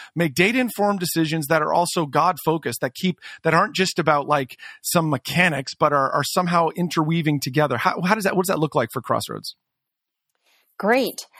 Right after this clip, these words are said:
Speaker 2: Well, I have to first profess that it, part of it is skewed by my background.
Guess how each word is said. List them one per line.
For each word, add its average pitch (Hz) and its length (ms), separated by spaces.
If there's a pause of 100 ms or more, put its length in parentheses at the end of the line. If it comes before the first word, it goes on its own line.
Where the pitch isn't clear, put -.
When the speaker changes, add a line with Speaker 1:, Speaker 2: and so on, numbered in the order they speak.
(220)
Speaker 2:
Well, 240 200
I 240 120
have 330 160
to 320 100
first - 340
profess 226 500 (180)
that 180 260 (400)
it, 254 100
part 262 200
of 269 60
it 254 100
is 233 160
skewed 240 260
by 185 160
my 175 180
background. 147 600